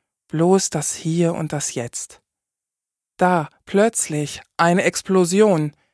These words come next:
Die schwere Metalltür der Hauptschleuse zerbirst mit Scheppern, Spitze Splitter regnen umher und aus purpurnem Rauch schält sich ein kobaltblauer Raumanzug. Rhoda Magritte.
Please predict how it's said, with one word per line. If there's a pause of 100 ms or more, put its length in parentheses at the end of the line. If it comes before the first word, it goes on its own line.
(500)
Die
schwere
Metalltür
der
Hauptschleuse
zerbirst
mit
Scheppern, (380)
Spitze
Splitter
regnen
umher
und
aus
purpurnem
Rauch
schält
sich
ein
kobaltblauer
Raumanzug. (720)
Rhoda
Magritte.